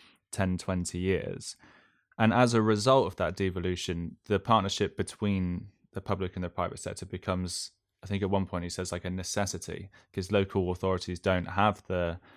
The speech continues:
means to deliver or skills to deliver the projects that they need to. And that just further reinforces the need to be able to have these kind of partnerships that work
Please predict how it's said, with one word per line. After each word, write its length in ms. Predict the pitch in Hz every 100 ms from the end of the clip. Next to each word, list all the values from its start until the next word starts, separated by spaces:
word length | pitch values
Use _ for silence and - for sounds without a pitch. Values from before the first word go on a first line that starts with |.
| - -
means 440 | 104 104 98 92 -
to 120 | 85
deliver 640 | - 92 92 90 87 87 -
or 140 | 95
skills 520 | 85 - 104 98 92 -
to 80 |
deliver 320 | 92 90 90 85
the 140 | 90
projects 420 | - 95 - -
that 140 | - 90
they 100 | 90
need 240 | 95 95
to. 280 | - - 87 - - _ _ _
And 140 | - 113
that 160 | 117
just 180 | - 95
further 280 | - 104 98
reinforces 640 | 98 95 90 101 95 90
the 60 | 92
need 360 | 95 101 95
to 100 | -
be 140 | - 98
able 240 | 95 92
to 140 | - 90
have 200 | 98 -
these 180 | 87
kind 240 | - 92 90
of 140 | 87
partnerships 600 | - 92 - - 90 -
that 180 | - 80
work 460 | 92 92 87 -